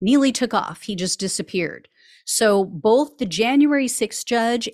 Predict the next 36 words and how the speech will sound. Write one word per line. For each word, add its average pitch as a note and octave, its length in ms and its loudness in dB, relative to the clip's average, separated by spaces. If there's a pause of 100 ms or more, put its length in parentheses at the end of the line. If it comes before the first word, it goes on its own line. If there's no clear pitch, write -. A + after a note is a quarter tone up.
(100)
and A3 360 0
the G#3+ 100 2
judge F#3 480 0
presiding F3+ 560 -2
over E3+ 300 0
the D#3+ 120 -2
domestic D3+ 600 -4
violence F3 480 -4
case C#4+ 560 -2 (420)
issued B3 500 0
separate - 480 -4
warrants F3 480 0
for E3+ 160 -4
his D3+ 220 -4
arrest. - 580 -8 (500)
So F3+ 220 0
in E3+ 180 2
late G#3+ 440 0
September A#3 560 -2
of F3 80 -4
twenty G3+ 280 -4
twenty-two, F3 760 -4
Neely F3+ 420 0
was F3+ 220 -4
apprehended. D#3 920 -2
He E3 160 -6
was D3 160 -4
taken F#3+ 360 -4
to F#3+ 100 -10
D G3 220 -4
C, E3 440 -4
and D#3+ 160 -4
he's D#3 240 -4
been F3 320 -2
held F#3 320 -4
since - 500 -8